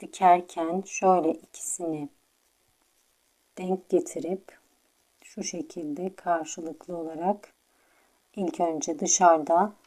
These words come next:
ilmekleri birbirine birleştirip şu formu veriyorum. Daha sonrasında kafasına dikiyorum. Onu göstermek istedim.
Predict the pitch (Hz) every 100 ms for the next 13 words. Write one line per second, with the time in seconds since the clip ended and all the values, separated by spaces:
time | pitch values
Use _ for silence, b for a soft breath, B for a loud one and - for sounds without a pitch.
0 | _ - _ - 202 175 170 160 175 170
1 | 165 180 156 170 160 165 185 208 208 b
2 | b b - 185 165 160 156 - 170 190
3 | 226 - _ _ _ _ _ _ - -
4 | - 233 202 180 165 160 156 165 151 151
5 | 147 175 240 - _ _ _ _ _ _
6 | b b b b _ - 226 233 - 175
7 | 160 160 - - 151 151 156 156 - _
8 | _ _ - - 170 160 - 160 156 151
9 | 156 - 156 147 180 247 _ _ _ _
10 | _ _ 208 175 156 175 - 202 190 190
11 | - - 202 185 196 202